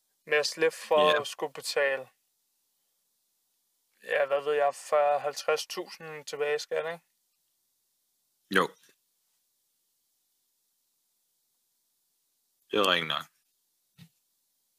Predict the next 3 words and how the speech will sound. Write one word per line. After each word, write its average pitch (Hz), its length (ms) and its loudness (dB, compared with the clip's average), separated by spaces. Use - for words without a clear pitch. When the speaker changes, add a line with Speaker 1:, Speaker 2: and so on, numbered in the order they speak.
Speaker 2:
Men, 92 180 4
øhm, 78 320 0
jo, 92 420 2